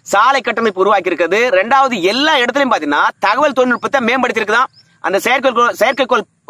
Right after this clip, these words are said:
புகைப்படமானது இப்போ வந்து நமக்கு தெரிவித்திருக்கிறது. அதுல என்ன ஒரு விஷயம் என்னன்னு கேட்டீங்கன்னா,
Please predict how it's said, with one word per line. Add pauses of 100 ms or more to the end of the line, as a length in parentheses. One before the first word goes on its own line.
(100)
புகைப்படமானது
இப்போ
வந்து (400)
நமக்கு (100)
தெரிவித்திருக்கிறது. (880)
அதுல
என்ன
ஒரு
விஷயம்
என்னன்னு
கேட்டீங்கன்னா,